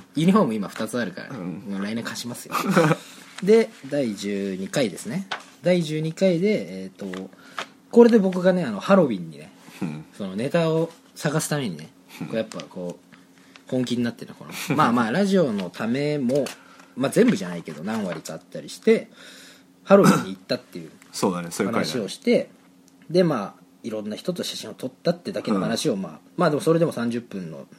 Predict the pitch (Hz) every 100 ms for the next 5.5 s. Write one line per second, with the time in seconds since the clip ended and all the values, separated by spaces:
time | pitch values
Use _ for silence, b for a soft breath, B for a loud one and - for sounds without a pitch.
0 | 104 - 87 95 98 92 - 98 - -
1 | - 175 185 - - - 90 113 110 -
2 | 107 90 120 85 - B B B B B
3 | B B B B B B _ - - -
4 | _ - - - 107 98 98 120 120 117
5 | 110 - 113 98